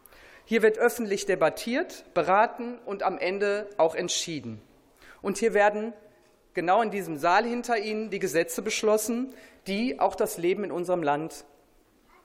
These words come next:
regeln. Und das alles soll vorbereitet, aufbereitet werden. Und viele Menschen ha-, arbeiten hier im Hintergrund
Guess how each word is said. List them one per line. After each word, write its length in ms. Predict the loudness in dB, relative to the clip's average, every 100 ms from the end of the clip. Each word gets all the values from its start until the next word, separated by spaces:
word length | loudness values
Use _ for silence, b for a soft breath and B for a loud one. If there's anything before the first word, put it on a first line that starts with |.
| B B B B B B -2
regeln. 560 | 4 4 4 0 -6 B B -8
Und 160 | 4
das 160 | 6 6
alles 420 | 4 4 2 0
soll 280 | 0 2 0
vorbereitet, 840 | 0 0 2 2 2 0 -4 0
aufbereitet 1000 | 2 2 -2 0 2 2 0 -4 -6 -16 -20 -4
werden. 460 | 4 6 6 2
Und 160 | -6 -6
viele 220 | -4 -2
Menschen 420 | 0 -2 -2 0
ha-, 220 | 2 2 2
arbeiten 480 | 4 4 4 0 -2
hier 180 | -2 -2
im 80 | -2
Hintergrund 840 | -4 0 0 0 0 0 0 -6